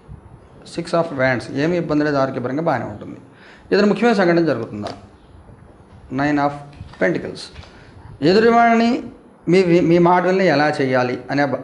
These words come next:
అనే భావనలో ఆ రకంగా ఆలోచిస్తూ ఉంటారు మీరు. ఎదుటివాళ్ళని మీ మాట విని ఎలా చేయడం కోసం ఏం చేయాలి, ఎలా చేయాలి, ఎలా కంట్రోల్‌లో తీసుకోవాలి పరిస్థితులు, మనుషుల్ని, ఇవన్నీ కూడా ఇలాగ ఆలోచిస్తూ ఉంటారు. బాగుంటుంది, పర్వాలేదు, అనుకూలమైన కాలమే, అనుకూల ఫలితాలు వస్తాయి మీకు. మగవారి ప్రత్యేక సూచన ఏమైనా ఉందా?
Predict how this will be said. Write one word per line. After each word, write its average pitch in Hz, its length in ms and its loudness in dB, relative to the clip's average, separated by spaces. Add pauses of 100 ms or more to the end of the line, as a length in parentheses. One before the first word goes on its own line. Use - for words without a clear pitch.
అనే 139 120 -2
భావనలో 127 640 0
ఆ 139 100 2
రకంగా 131 300 -2
ఆలోచిస్తూ 117 480 -6
ఉంటారు 117 260 -18
మీరు. - 300 -16
ఎదుటివాళ్ళని 131 440 -4 (480)
మీ 131 40 -4
మాట 135 240 0
విని 139 160 -2
ఎలా 131 80 -2
చేయడం 123 280 -4
కోసం 131 200 -4
ఏం 135 140 -2
చేయాలి, 123 340 -4
ఎలా 117 180 -6
చేయాలి, 113 360 -10
ఎలా 127 160 -2
కంట్రోల్‌లో 123 440 -4
తీసుకోవాలి 113 540 -10 (680)
పరిస్థితులు, 123 480 -6 (140)
మనుషుల్ని, 117 500 -6
ఇవన్నీ 127 240 -4
కూడా 151 120 0
ఇలాగ 135 200 2
ఆలోచిస్తూ 120 460 -4
ఉంటారు. 113 300 -6 (160)
బాగుంటుంది, 117 440 -4
పర్వాలేదు, 110 440 -4 (100)
అనుకూలమైన 131 420 -4
కాలమే, 117 300 -6 (320)
అనుకూల 143 520 -2
ఫలితాలు 139 340 -2
వస్తాయి 135 320 -4
మీకు. 113 200 -12 (1000)
మగవారి 214 320 4
ప్రత్యేక 180 340 0
సూచన 170 300 -2
ఏమైనా 127 200 -2
ఉందా? 110 340 -6